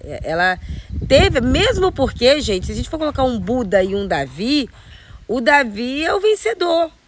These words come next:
né? A gente sabe que é ele que vai vencer o prêmio. Então ela tá segurando uma onda,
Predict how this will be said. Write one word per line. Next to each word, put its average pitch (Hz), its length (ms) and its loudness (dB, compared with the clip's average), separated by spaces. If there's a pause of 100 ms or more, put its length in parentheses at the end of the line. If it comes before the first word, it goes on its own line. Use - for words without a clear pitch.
(180)
né? 185 100 -4
A 226 40 2
gente 349 240 -4
sabe - 480 2
que 269 80 -2
é 247 80 8
ele 233 140 2
que 233 100 -8
vai 208 220 4
vencer 202 340 -4
o 190 60 -6
prêmio. 165 360 -4 (440)
Então 247 160 4
ela 403 120 4
tá 392 140 -4
segurando 370 480 0
uma 392 220 0
onda, 294 500 -4